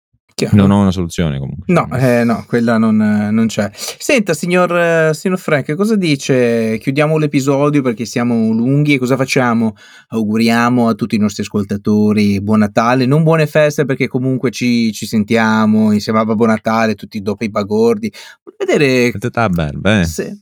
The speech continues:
Speaker 1: che?
Speaker 2: Mettete
Speaker 1: Fetta
Speaker 2: la
Speaker 1: la
Speaker 2: barba.
Speaker 1: barba. Eh,
Speaker 2: No,
Speaker 1: trova-
Speaker 2: mettitela la barba, metti
Speaker 1: Ah, mi devo mettere
Speaker 2: Ed
Speaker 1: la
Speaker 2: è due
Speaker 1: barba.
Speaker 2: è più facile che ti ve-, travesti tu. C'è
Speaker 1: Perché
Speaker 2: già
Speaker 1: stai
Speaker 2: la
Speaker 1: dicendo che c'ho anche la pancia?
Speaker 2: No,
Speaker 1: O è per la
Speaker 2: perché
Speaker 1: barba? No, eh,
Speaker 2: è
Speaker 1: no,
Speaker 2: per
Speaker 1: ma
Speaker 2: la
Speaker 1: si sa, mi,
Speaker 2: barba.
Speaker 1: mi faccio auto body shaming,
Speaker 2: <laughs>
Speaker 1: sai che
Speaker 2: Ma
Speaker 1: io sono
Speaker 2: come?
Speaker 1: Sì, sì, sì, sì, sì, assolutamente.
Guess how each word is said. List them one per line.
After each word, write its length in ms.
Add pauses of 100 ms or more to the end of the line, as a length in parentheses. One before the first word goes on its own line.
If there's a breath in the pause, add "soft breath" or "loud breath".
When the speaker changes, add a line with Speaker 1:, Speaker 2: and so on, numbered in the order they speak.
(160)
Speaker 1:
che? 120
Speaker 2:
Mettete 180
Speaker 1:
Fetta 240
Speaker 2:
la 80
Speaker 1:
la 60
Speaker 2:
barba. 460
Speaker 1:
barba. 120
Eh, 60
Speaker 2:
No, 100
Speaker 1:
trova- 260
Speaker 2:
mettitela 300
la 80
barba, 300
metti 180
Speaker 1:
Ah, 680
mi 120
devo 180
mettere 200
Speaker 2:
Ed 60
Speaker 1:
la 60
Speaker 2:
è 60
due 100
Speaker 1:
barba. 140
Speaker 2:
è 40
più 120
facile 460
che 100
ti 120
ve-, 180
travesti 420
tu. 260 (360 loud breath)
C'è 160
Speaker 1:
Perché 180
Speaker 2:
già 60
Speaker 1:
stai 140
Speaker 2:
la 40
Speaker 1:
dicendo 380
che 100
c'ho 140
anche 200
la 120
pancia? 560
Speaker 2:
No, 200
Speaker 1:
O 120
è 80
per 140
la 80
Speaker 2:
perché 40
Speaker 1:
barba? 300
No, 320
eh, 60
Speaker 2:
è 80
Speaker 1:
no, 60
Speaker 2:
per 100
Speaker 1:
ma 60
Speaker 2:
la 60
Speaker 1:
si 80
sa, 300
mi, 140
Speaker 2:
barba. 200
Speaker 1:
mi 120
faccio 320
auto 260
body 240
shaming, 680
Speaker 2:
<laughs> 0
Speaker 1:
sai 240
che 120
Speaker 2:
Ma 40
Speaker 1:
io 220
sono 240
Speaker 2:
come? 160 (180 loud breath)
Speaker 1:
Sì, 380
sì, 160
sì, 120
sì, 140
sì, 160
assolutamente. 800